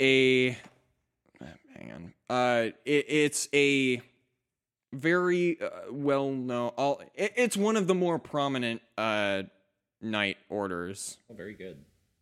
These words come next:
Speaker 1: The Crystal Gauntlet is one of the more prominent Knight Orders in, uh, in around Waterdeep.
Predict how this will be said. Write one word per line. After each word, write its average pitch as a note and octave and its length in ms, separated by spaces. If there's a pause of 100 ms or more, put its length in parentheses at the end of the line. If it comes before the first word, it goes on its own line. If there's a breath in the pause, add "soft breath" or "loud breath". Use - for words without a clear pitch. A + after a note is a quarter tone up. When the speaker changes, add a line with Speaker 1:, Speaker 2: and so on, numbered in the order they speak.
(120)
Speaker 1:
The C#3+ 80
Crystal G3 300
Gauntlet D#3+ 420
is C#3 180
one C#3 140
of C#3 60
the C#3 60
more C3 160
prominent B2 480
Knight A#2+ 220 (100)
Orders B2 580
in, B2 500
uh, A2+ 240
in A2+ 480
around A2 520
Waterdeep. G#2+ 640